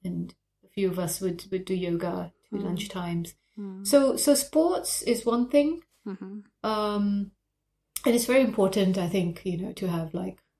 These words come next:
Speaker 1: that physical kind of outlet
Speaker 2: Why?
Speaker 1: to just keep your body, um, body in good health, because you've got a
Speaker 2: Okay.
Speaker 1: good body,
Speaker 2: Mm.
Speaker 1: you, it helps you sleep, it helps you, you eat, you know,
Speaker 2: Mm.
Speaker 1: keeps you, keeps things in check.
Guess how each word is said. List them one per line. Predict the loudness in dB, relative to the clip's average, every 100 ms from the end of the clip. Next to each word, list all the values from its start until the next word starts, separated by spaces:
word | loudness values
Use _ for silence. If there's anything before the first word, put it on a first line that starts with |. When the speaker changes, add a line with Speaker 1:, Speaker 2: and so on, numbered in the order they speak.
| _ -8
Speaker 1:
that | -8
physical | -2 0 0 0 -2 -2
kind | -4 -4
of | -6 -12 _ _ _ -6
outlet | -4 -2 -4 -4 -8 -14
Speaker 2:
Why? | -10 -8 -6
Speaker 1:
to | -4 -6
just | -4 -4 -2
keep | -2 0
your | 0
body, | 0 2 2 0 -2
um, | -6 -4 -4 -4 -8 _ _ _ _
body | 2 4 2
in | 2
good | 0 -4
health, | -6 -6 -6
because | -6 -6
you've | -6 -4
got | -6
a |
Speaker 2:
Okay. | -6
Speaker 1:
good | -4
body, | -2 0 0 0 -4 -10
Speaker 2:
Mm. | -10 -8 -8 -12 -16 _ _ -6
Speaker 1:
you, | -4 -2 -4 -6 -10 _ _ 4
it | 4
helps | 6 2 -2
you |
sleep, | -8 2 4 4 2
it | -4
helps | -6 -8 -10
you, | -8 -10 _ _ _ _ _ _ _ _
you | -14 -14 _
eat, | 2 4 4 0 -8 -16 _
you | -12
know, | -10 -10 -12
Speaker 2:
Mm. | -14 -20
Speaker 1:
keeps | _ _
you, | -10 -10 -14 _ -10
keeps | -8 4
things | 6 6
in | 4 0
check. | -2 -4 -6